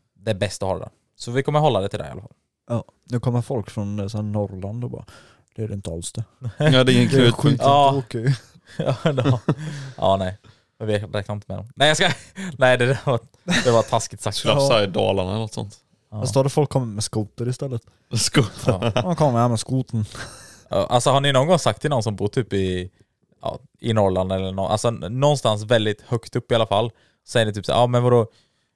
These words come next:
Speaker 1: Gävle, det är väl Norrland eller? <laughs> Jävlar vad arga de blir.
Speaker 3: Är det så?
Speaker 1: Ja, de vi-
Speaker 3: Ta hus i helvete då.
Speaker 1: de bara, "Du vet inte vad långt upp är." <laughs> Ja.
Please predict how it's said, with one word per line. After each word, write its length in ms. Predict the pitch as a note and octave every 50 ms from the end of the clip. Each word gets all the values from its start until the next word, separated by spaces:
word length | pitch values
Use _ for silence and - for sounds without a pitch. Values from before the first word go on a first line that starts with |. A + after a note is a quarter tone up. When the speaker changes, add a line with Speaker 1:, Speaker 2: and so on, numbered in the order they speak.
| _ _ _
Speaker 1:
Gävle, 440 | - A#2 C#3 B2+ G#2+ G2+ G2 A2+ A#2
det 80 | A#2 C3
är 40 | B2+
väl 300 | A#2 G#2+ G#2+ A2 A#2 B2+
Norrland 360 | C3+ C3 A#2 G#2+ G2+ G2+ G2+
eller? 140 | G2+ A2+ A#2 - - - - - - _ _ _ _ _ _ - _ _ - D#3 -
<laughs> 460 | - - - - F#3+ F3+ E3+ - -
Jävlar 840 | F#3 F#3 F3+ E3+ F3 D#3 D3+ D3 D3 D3 D3+ D#3 D3+ C#3+ C#3 C3 C3
vad 200 | B2+ C3 C3 C3
arga 300 | B2+ B2+ B2+ B2+ B2 A#2
de 120 | A2+ A2+ A2+
blir. 240 | A2 G#2+ G2+ G2 - _ _ _ _ _
Speaker 3:
Är 80 | - G#2+
det 60 | G#2+ G#2+
så? 220 | - B2 G2 F#2 - _ - - -
Speaker 1:
Ja, 280 | C#2+ D2+ D#2+ E2+ F#2
de 240 | F#2 F#2 F#2+ F#2+ F#2+
vi- 220 | F#2+ F#2+ - G2+ G2 - - -
Speaker 3:
Ta 80 | A2+
hus 220 | G2+ F#2+ F#2 - -
i 40 | G2+
helvete 380 | G2 G2 F#2 F2+ F2+ - A2
då. 60 | A2
Speaker 1:
de 220 | G#2 A2+ A2 A2+ A2
bara, 120 | A2 G2+
"Du 80 | G#2+ G#2+
vet 160 | G#2 G2+ -
inte 160 | G#2 F#2 G2
vad 140 | F#2 F#2+ F2+
långt 280 | F#2 F#2 F#2 F2+ - F#2+
upp 200 | G2 F2+ - F#2
är." 260 | F2 E2+ E2+ E2 - - - - D3+ - -
<laughs> 500 | F3+ D#3+ - - F3+ - F#3+ F#3 F3 - D3 C3 - B2 A#2+ A2+ - - _ _ _ _ _ _ _ _ _ _ _ _ _ _ _ _ _ _ _ _ _ _ -
Ja. 180 | - - -